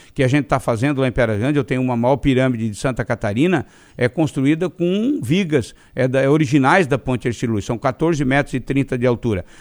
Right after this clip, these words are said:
Mas só ponte rural, por exemplo, a substituição, é, dessas longarinas de eucalipto por aço,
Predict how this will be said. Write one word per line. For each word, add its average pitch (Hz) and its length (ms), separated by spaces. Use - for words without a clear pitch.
Mas 135 180
só 214 160
ponte 202 500
rural, 143 440
por 131 160
exemplo, 123 300
a 117 40
substituição, 143 920
é, - 80
dessas 165 400
longarinas 143 640
de 107 80
eucalipto 139 680
por 165 380
aço, 165 500